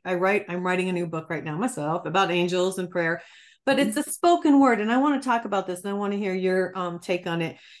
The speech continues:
Speaker 1: You know, I have learned that the spoken word, the vibration is so powerful that it goes out into the universe and the universe responds. And so, uh, I had a girl on my show and she talked about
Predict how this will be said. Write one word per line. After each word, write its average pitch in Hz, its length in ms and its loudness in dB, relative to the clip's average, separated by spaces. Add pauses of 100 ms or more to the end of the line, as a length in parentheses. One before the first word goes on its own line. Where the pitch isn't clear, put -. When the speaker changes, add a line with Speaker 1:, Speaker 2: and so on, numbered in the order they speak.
Speaker 1:
You 226 80 2
know, 220 180 2
I 226 260 4
have 247 200 4
learned 208 400 -2
that 190 160 -2
the 190 60 -10
spoken 214 480 -4
word, 175 320 2
the 170 80 -2
vibration 165 580 -2
is 160 160 -8
so 220 140 -2
powerful - 760 -6 (240)
that 185 160 2
it 190 80 -2
goes 196 220 4
out 196 200 6
into 185 200 -2
the 165 100 -4
universe 156 640 -4 (100)
and 170 460 -2
the 170 120 -4
universe 165 480 -4
responds. 165 800 0
And 202 160 0
so, 202 600 0 (420)
uh, 180 320 0 (380)
I 180 40 -10
had 311 260 0
a - 40 -12
girl 190 260 4
on 175 120 0
my 160 120 -4
show 156 580 -4
and 175 180 -10
she 226 300 -2
talked 185 480 -2
about 165 540 0